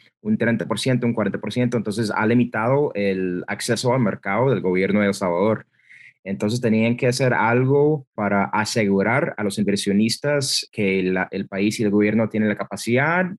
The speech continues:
y la voluntad de, de pagar, porque hay muchas, había muchas dudas sobre el vencimiento que viene ahora en enero de veintitrés.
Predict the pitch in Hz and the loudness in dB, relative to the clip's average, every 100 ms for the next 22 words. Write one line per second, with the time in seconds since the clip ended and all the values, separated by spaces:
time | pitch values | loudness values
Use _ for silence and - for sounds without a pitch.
0 | _ 117 117 117 110 104 98 92 101 104 | _ -2 2 2 2 2 0 -2 -2 -2
1 | 120 104 95 90 87 - 123 113 - 90 | -2 0 0 0 -2 -4 -2 -2 -4 -10
2 | - 98 92 95 107 107 113 - 101 110 | -10 -6 -2 2 2 2 0 0 2 4
3 | 127 123 110 110 95 117 123 143 - - | 4 4 2 -2 -4 0 0 0 -4 -8
4 | 110 101 98 95 92 90 101 107 104 101 | -2 0 2 2 0 0 -2 0 0 0
5 | 110 104 98 101 104 92 104 90 92 104 | -2 -2 0 0 0 0 -2 -2 -2 -2
6 | 104 95 85 82 104 101 - | 0 -2 -6 -6 -6 -6 -10